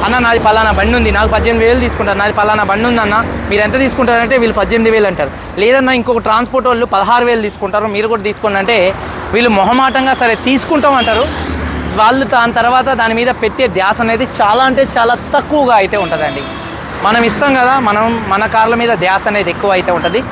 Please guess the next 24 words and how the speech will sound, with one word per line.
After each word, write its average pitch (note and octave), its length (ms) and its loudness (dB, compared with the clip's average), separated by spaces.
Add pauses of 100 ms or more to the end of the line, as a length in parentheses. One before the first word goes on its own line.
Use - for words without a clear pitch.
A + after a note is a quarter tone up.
(240)
ఇది G3+ 120 2
ఈనాటి A3 360 2
వీడియో. A3 240 2
కొన్ని A#3 280 0
ఏంటంటే A#3+ 280 0
మాటల్లో A3+ 640 2
పొల్లు A3 260 0
పోతా G#3+ 300 2
ఉంది, G3 240 0
ఎందుకంటే G3 360 0
ఇక్కడ F3+ 160 0
ఉండే G3+ 240 0
ట్రాఫిక్ G3 500 0
వల్ల G3 440 2 (440)
ఈ G3 320 2
ట్రాఫిక్ G#3+ 420 0
సౌండ్లు G#3+ 320 0
అనేది G#3 260 0
చెవుల్లో G3+ 460 0
పడి F#3+ 260 0 (120)
కరెక్ట్గా, G3+ 520 0 (380)
ఆ, D#3+ 220 2
ఎక్స్‌ప్లెయిన్ A#3+ 420 -2
చేయలేకపోతున్నాను. F#3+ 1000 0